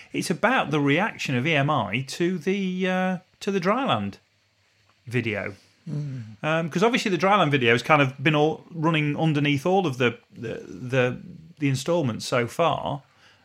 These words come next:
Speaker 1: and, and E M I didn't like it.
Speaker 2: I don't think they did like it. Um, I know that the, the girl who ran P M I, which is called Picture Music Industries, which was their film, um,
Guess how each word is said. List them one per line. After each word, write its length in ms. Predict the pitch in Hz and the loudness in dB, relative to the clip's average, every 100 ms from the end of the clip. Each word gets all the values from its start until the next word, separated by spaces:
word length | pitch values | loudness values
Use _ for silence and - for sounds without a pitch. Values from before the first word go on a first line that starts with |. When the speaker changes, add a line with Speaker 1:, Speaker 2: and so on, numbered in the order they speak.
| - | -2
Speaker 1:
and, 600 | 165 175 175 175 180 - - | 0 0 0 0 -2 -6 -4
and 140 | 170 | 0
E 100 | 190 | 2
M 100 | 190 | 2
I 420 | 190 196 190 185 _ _ - | 2 2 0 -2 _ _ -8
didn't 160 | 208 247 | -6 -2
like 260 | 254 254 | -4 0
it. 40 | 170 | 0
Speaker 2:
I 60 | |
don't 260 | 170 214 208 | 4 4 4
think 120 | 202 | 2
they 120 | 185 | 0
did 360 | 175 202 202 196 | 2 2 4 2
like 400 | 160 123 104 - | 0 0 -4 -4
it. 200 | 101 - _ _ - | -6 -6 _ _ -4
Um, 540 | 131 131 135 135 139 - _ _ _ - - | 0 2 0 -2 -6 -14 _ _ _ -20 -8
I 140 | 131 | -4
know 300 | 147 165 214 | 0 2 2
that 340 | 190 - _ - | 2 -4 _ -2
the, 1120 | 156 147 147 143 143 143 214 233 240 - - _ - - | 0 0 0 -2 -4 -6 -10 -12 -12 -14 -18 _ -18 -12
the 100 | 139 | -12
girl 480 | - 165 185 180 | -2 4 6 6
who 160 | 156 139 | 2 0
ran 480 | 139 143 135 135 123 | 0 0 0 -4 -8
P 260 | - 143 | -4 0
M 180 | 135 117 | 2 2
I, 220 | 104 104 | 0 -2
which 300 | 104 107 - | -4 -8 -12
is 80 | 107 | -14
called 320 | - 110 110 | -8 -6 -6
Picture 380 | - 120 - 113 | -8 -10 -8 -6
Music 440 | 113 113 110 110 110 | -4 -4 -4 -6 -6
Industries, 720 | 110 107 - - 98 101 - | -4 -4 -6 -10 -12 -12 -16
which 200 | 110 - | -16 -14
was 140 | 107 | -10
their 220 | - 110 | -4 -4
film, 800 | - - - 127 120 113 113 - - _ _ - | -6 -12 -6 -2 -2 -4 -6 -12 -20 _ _ -8
um, 600 | 113 107 104 101 101 110 | -2 0 0 -2 -6 -14